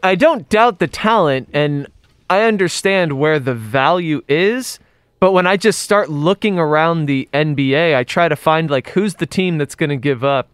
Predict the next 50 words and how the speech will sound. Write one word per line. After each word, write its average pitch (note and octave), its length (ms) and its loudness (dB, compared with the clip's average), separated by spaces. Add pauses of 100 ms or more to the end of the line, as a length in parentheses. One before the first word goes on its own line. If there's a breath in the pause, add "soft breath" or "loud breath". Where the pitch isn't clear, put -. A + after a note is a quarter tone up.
(160)
you C3 140 -4
know, G#2+ 180 -2
the G#2+ 180 -4
two D3 440 -2
or B2 120 -2
three C3+ 400 -4
first-round C3 600 -4
picks - 260 -6
for B2+ 140 -8
Ben A#2+ 280 -2
Simmons. G2 640 -6 (520)
And C#3+ 100 0
I C3+ 80 0
struggle. F#3+ 400 0
I C3+ 80 2
mean, D3 180 0
like, B2+ 200 -2
I C#3 60 0
guess D#3+ 200 -2
the D3 140 -2
Knicks, E3+ 360 0
since C#3+ 260 -4
they're C#3 140 -2
just B2+ 220 -8
like, A2 140 -2
"Whatever, A2 420 -2
we'll A2 160 -6
take A2+ 220 -8
a G#2+ 40 -6
star A2+ 380 -2
and G#2 100 -6
we A2 120 -6
need A2+ 140 -6
to G2+ 80 -8 (300)
build, A2+ 440 -4 (560)
rebuild A#2+ 520 -4
anyway." A2 540 -4 (680)
But E3+ 100 4
all F#3 80 6
these F#3+ 160 2
other E3 160 0
teams G3 360 -2
have D#3+ 300 0
sort E3 240 -2
of, C#3 140 -2
like, C#3+ 180 -2
their C3 140 -2
star C#3+ 500 -2
point F#3 360 -6
guard. C2 340 -6